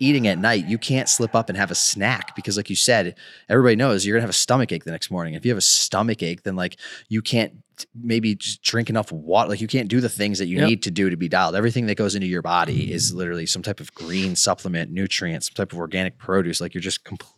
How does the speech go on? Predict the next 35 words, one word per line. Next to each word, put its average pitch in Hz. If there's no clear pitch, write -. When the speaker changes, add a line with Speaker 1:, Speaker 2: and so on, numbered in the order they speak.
Speaker 1:
you're 87
so 104
on 87
point 110
because 92
you're 107
scared -
that 101
you're 104
gonna 120
die 127
out 73
there. 71
Speaker 2:
That's 131
it. 180
Speaker 1:
I -
think 123
that's -
why 87
I 78
love 82
it. 82
Speaker 2:
Yeah, 156
and 123
it's 117
just, -
it 110
totally 117
ties 110
into 104
you 113
too, 113
'cause 98
it 92
just, 92